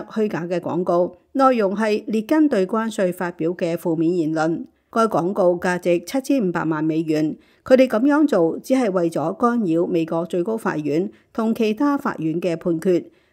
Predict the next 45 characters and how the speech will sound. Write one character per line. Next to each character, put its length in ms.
關 200
稅 260
對 200
於 180
美 160
國 180
嘅 220
國 140
家 140
安 200
全 440
同 240
經 200
濟 200
嚟 120
講 240
非 160
常 220
重 240
要。 260
鑑 240
於 140
佢 200
哋 140
嘅 220
惡 200
劣 100
行 240
為， 320
特 140
此 160
終 340
止 180
同 220
加 160
拿 180
大 240
所 240
有 220
嘅 220
貿 140
易 100
談 280
判。 220
呢 120